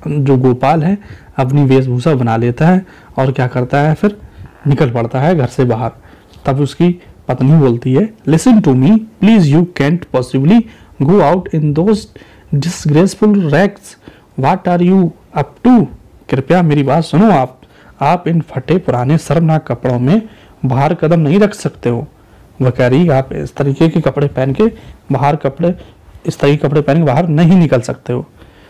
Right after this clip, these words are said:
आपको ये क्या सूझ रहा है, आप ये क्या कर रहे हैं?" <laughs>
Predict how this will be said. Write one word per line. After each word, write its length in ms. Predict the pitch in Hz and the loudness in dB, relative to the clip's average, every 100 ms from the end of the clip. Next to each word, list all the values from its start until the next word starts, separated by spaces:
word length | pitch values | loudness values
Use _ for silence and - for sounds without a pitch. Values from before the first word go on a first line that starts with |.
| - - 139 | -20 -6 -2
आपको 320 | 143 170 220 | -2 -2 0
ये 160 | 208 | 2
क्या 300 | 202 139 151 | 0 0 0
सूझ 260 | 190 175 160 | 0 2 2
रहा 260 | 147 139 131 | 4 2 0
है, 100 | 135 | -2
आप 140 | 147 | 0
ये 100 | 190 | -2
क्या 320 | 185 - 160 | -4 -2 -2
कर 180 | 175 151 | -4 -4
रहे 180 | 139 127 | -4 -4
हैं?" 220 | 120 - - - - - - - _ - - 139 | -6 -14 -20 -20 -20 -20 -20 -20 _ -20 -6 -2
<laughs> 220 | - | 0